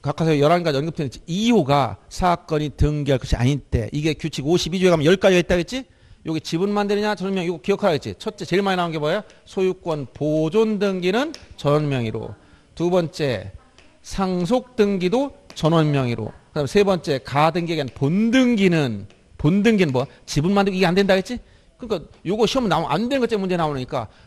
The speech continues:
네 번째, 포괄 유증의 경우는 지분만, 좀 둘 다 되는 거야, 이게. 그러니까 이건 특별히 문제는 안 되는데 지금 이걸 물어본 거야. 요거, 요게 시험 문제 나오는 거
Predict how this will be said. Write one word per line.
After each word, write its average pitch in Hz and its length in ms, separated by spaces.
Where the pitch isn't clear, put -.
네 170 340
번째, 156 280
포괄 208 720
유증의 156 460
경우는 123 460
지분만, 156 600
좀 156 200
둘 160 180
다 156 100
되는 107 200
거야, - 120
이게. 110 300
그러니까 139 180
이건 127 140
특별히 196 280
문제는 143 260
안 127 80
되는데 151 260
지금 117 220
이걸 160 140
물어본 117 320
거야. 104 340
요거, 165 460
요게 156 160
시험 214 180
문제 170 140
나오는 143 240
거 120 60